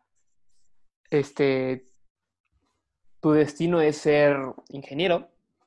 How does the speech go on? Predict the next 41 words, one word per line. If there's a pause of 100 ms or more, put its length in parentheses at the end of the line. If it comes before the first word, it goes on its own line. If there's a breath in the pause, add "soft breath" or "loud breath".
(580)
pero,
pues,
por
ejemplo,
alguna
persona
que
conozcas
en
tu
vida
que (120)
no
la
vuelvas
a
ver,
pero (360)
tuvo
como
X
impacto
que
hizo
que
cambiaras
un
poquito
tu
camino
y
lo
que
sea. (1160)
Yo
sí
creo
que
eso
pueda
pasar,